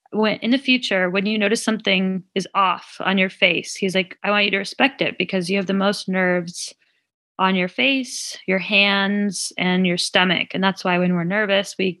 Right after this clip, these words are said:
feel weird in our stomach." Um, and he said that our bodies are always rooting for us. So basically, if we are experiencing, like, a little bit of adrenal o-, overload, our body tries to send it to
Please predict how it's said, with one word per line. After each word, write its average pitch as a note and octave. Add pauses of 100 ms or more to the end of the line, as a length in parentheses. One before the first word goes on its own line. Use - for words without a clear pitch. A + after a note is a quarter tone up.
(100)
feel F3+ (100)
weird F#3
in F3
our E3+
stomach." F3 (560)
Um, F#3 (140)
and G3
he G3
said F#3+
that F3+
our F3+
bodies B3
are G3
always F#3
rooting F#3+
for F#3
us. F3 (160)
So A#3
basically, G#3
if G#3+ (140)
we A3+
are G#3 (360)
experiencing, B3+
like, F#3+ (220)
a G3
little G3
bit G#3
of G3
adrenal G3
o-, F3+
overload, A3 (380)
our G#3
body G3+
tries G3+
to F#3+
send F#3
it F#3+ (340)
to F3+